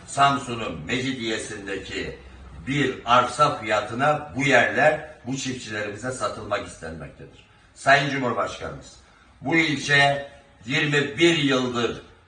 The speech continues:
zat halinize ve Cumhur İttifakı'na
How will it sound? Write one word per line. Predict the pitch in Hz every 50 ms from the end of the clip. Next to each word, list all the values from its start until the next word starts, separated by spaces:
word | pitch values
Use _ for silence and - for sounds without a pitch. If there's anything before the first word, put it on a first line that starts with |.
| _ _ _
zat | - - 95 110 127 131 139 135 131 -
halinize | 139 135 131 131 127 131 131 131 123 117 117 127 139 139
ve | 135 131 131 120 -
Cumhur | 117 123 131 147 147
İttifakı'na | 143 131 - 123 117 - - 117 117 - - - - 110 113 120 123 131 - - - - -